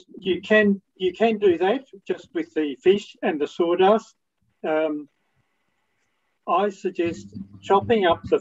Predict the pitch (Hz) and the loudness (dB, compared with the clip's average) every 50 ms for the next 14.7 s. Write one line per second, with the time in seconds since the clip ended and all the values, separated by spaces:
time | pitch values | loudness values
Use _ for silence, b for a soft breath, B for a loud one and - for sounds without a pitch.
0 | - - 180 190 226 262 - - - - - 202 160 151 147 139 - - - 175 | 0 2 2 4 4 2 -2 -8 -14 -10 -8 -8 -6 -4 -4 -6 -4 0 2 4
1 | 175 175 165 165 - - 165 170 170 156 - - 214 233 226 226 - _ _ _ | 4 4 2 0 -2 -2 -2 -2 -2 -6 -4 -2 -2 -2 -4 -6 -18 _ _ _
2 | _ _ _ _ _ _ _ _ - 160 147 147 147 156 170 220 220 - - 196 | _ _ _ _ _ _ _ _ -8 -6 -6 -6 -6 -4 -4 -4 -4 -4 -6 -6
3 | 175 151 139 - 156 151 156 156 147 143 - - 139 - - 175 165 165 165 165 | -6 -6 -6 -4 -4 -4 -2 -2 -4 -4 -2 -4 -6 -4 -2 0 0 0 0 0
4 | - 160 156 160 175 - - _ _ _ _ _ _ _ _ _ - 185 170 160 | 0 0 -2 -2 -4 -8 -16 _ _ _ _ _ _ _ _ _ -8 -8 -8 -8
5 | 147 156 160 156 131 185 202 196 - - 202 - 175 175 170 175 170 - 175 156 | -8 -6 -6 -4 -2 -2 -4 -4 -4 -8 -8 -4 -2 -2 -2 -4 -6 -6 -6 -4
6 | 143 139 135 123 - - - - 165 165 170 175 185 190 202 226 233 220 - - | -4 -4 -6 -8 -12 -12 -6 -2 -2 0 0 0 0 -2 -2 -2 -4 -6 -10 -16
7 | _ _ _ _ _ _ _ - 165 151 - - - 175 170 165 165 160 160 156 | _ _ _ _ _ _ _ -10 -10 -10 -8 -4 -4 -2 -2 -2 -4 -6 -8 -10
8 | _ _ _ _ _ _ _ _ _ _ _ _ - - - 175 180 185 190 185 | _ _ _ _ _ _ _ _ _ _ _ _ -14 -8 -4 -2 0 0 0 -2
9 | 175 175 170 - - - 180 165 165 170 165 165 160 151 - - _ _ 147 147 | -4 -4 -6 -8 -10 -6 -6 -4 -4 -4 -4 -4 -4 -4 -6 -12 _ _ -8 -6
10 | 143 147 151 160 165 175 185 185 190 _ _ _ _ _ _ _ _ _ _ - | -4 -2 -2 -2 0 0 0 -2 -2 _ _ _ _ _ _ _ _ _ _ -4
11 | 170 165 160 165 160 160 160 160 175 175 - 160 151 - _ - 190 160 127 - | -4 -2 -2 -2 -2 -2 -2 -4 -6 -6 -6 -6 -8 -6 _ -4 -4 -4 -6 -10
12 | - - _ _ _ _ _ _ _ _ _ _ _ _ _ - 156 160 - _ | -16 -20 _ _ _ _ _ _ _ _ _ _ _ _ _ -8 -8 -8 -8 _
13 | _ _ _ _ - 190 214 233 220 190 180 175 185 170 - - - - - - | _ _ _ _ -2 0 0 0 0 -2 -4 -4 -6 -6 -6 -10 -20 -20 -16 -12
14 | - 165 156 - - - 180 196 208 226 208 - - - | -10 -10 -10 -10 -6 -2 0 2 2 2 -2 -6 -12 -20